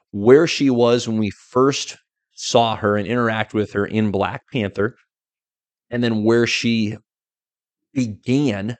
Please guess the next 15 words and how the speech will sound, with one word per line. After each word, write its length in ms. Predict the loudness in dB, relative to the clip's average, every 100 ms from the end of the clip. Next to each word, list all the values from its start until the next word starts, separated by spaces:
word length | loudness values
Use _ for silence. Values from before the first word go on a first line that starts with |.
| _ _ _ _
this 280 | -2 0 -4
Wakanda 640 | -2 -2 -2 -6 -4 -4
Forever 420 | 0 2 2 0
movie. 380 | -2 -4 -8 -18 _
Like, 100 | -14
she's 200 | -6 -6
just 200 | -2 0
upset. 520 | 0 0 2 2 2 -2
She's 260 | -6 -6
just 360 | -2 0 0 -6 -20 -20 _ _ _ _ -20 -6
bitter 420 | 0 4 4 2 -4 _ _ _ _ _ -20
the 320 | -8 -8 -6
entire 920 | -6 -6 -12 _ -12 -8 -4 -2 -2 -2
movie. 640 | -4 0 0 0 -4 -4
And 200 | -4 -4